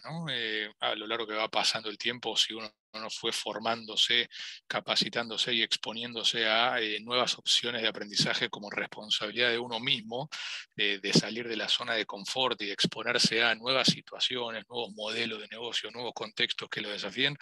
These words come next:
uno va perdiendo esa posibilidad de, eh, ser más empleable. Y lo digo en el sentido de que a veces es responsabilidad de uno, eh,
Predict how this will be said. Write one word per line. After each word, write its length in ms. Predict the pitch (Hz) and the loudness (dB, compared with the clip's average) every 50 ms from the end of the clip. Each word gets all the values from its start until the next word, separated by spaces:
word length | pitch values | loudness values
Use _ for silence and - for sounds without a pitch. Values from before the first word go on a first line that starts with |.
| - - - - - - - - _ - | -4 -4 -4 -4 -6 -8 -10 -14 _ -12
uno 160 | 117 113 113 | -8 -2 0
va 120 | 117 117 | 0 0
perdiendo 840 | - - 113 107 107 107 110 113 117 120 120 120 117 123 127 139 196 - | 4 4 4 4 4 4 4 4 2 2 0 -2 -6 -6 -6 -6 -8 -2
esa 320 | - 107 101 - 120 110 104 | 0 4 4 4 4 4 -2
posibilidad 720 | - - 104 - - - 104 101 104 107 104 107 107 107 | -4 -6 -6 -6 -6 -6 -8 -8 -4 -2 -2 0 0 0
de, 320 | 107 107 110 117 135 - - | 0 2 2 2 0 0 -4
eh, 400 | - 117 107 104 101 101 101 98 - - _ _ _ _ _ _ - | -2 0 0 0 0 -2 -4 -6 -8 -16 _ _ _ _ _ _ -2
ser 240 | - - - 110 107 | 0 0 0 0 0
más 180 | 107 101 - | 0 0 0
empleable. 400 | - 101 95 - 104 101 98 92 - - - - - - - - - _ _ _ _ _ _ _ _ _ - | 0 0 -2 -4 -4 -4 -4 -8 -8 -8 -8 -8 -8 -8 -10 -12 -16 _ _ _ _ _ _ _ _ _ -2
Y 40 | 139 | 2
lo 100 | 127 139 | 4 6
digo 160 | 147 165 170 | 6 6 6
en 80 | 160 151 | 6 6
el 80 | 147 | 6
sentido 380 | - - 135 131 135 147 143 139 | 6 4 2 0 -2 2 2 2
de 80 | 135 123 | 2 2
que 100 | - 123 | 2 2
a 60 | 123 | 2
veces 260 | 139 135 - 135 - | 2 2 2 2 2
es 160 | 131 120 113 | 2 0 -2
responsabilidad 1040 | - 123 113 - - 110 107 101 101 - - - 110 104 104 104 107 113 117 120 123 | -2 -4 -4 -4 -8 -10 -10 -6 -2 -2 -2 0 0 -2 -4 -4 -4 -2 0 0 2
de 120 | 120 113 113 | 2 0 0
uno, 480 | 123 131 120 113 110 120 143 170 196 - | -2 -4 -8 -10 -8 -6 -6 -8 -8 -10
eh, 520 | - 120 117 113 113 110 110 110 107 107 | -12 -8 -6 -4 -4 -2 0 0 0 -2